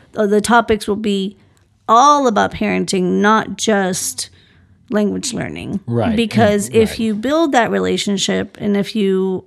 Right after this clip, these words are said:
Speaker 1: you know, if you are able to, um, handle discipline and different things, you know, if, if you have a harmonious home life, you have a strong relationship, which leads to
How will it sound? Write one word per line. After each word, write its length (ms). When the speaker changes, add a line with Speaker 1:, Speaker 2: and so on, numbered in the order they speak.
Speaker 1:
you 140
know, 160
if 200
you 160
are 20
able 280
to, 420
um, 560
handle 720
discipline 680
and 200
different 300
things, 420
you 140
know, 120
if, 260
if 260
you 160
have 480
a 280
harmonious 920
home 200
life, 480
you 280
have 280
a 60
strong 240
relationship, 640
which 360
leads 340
to 400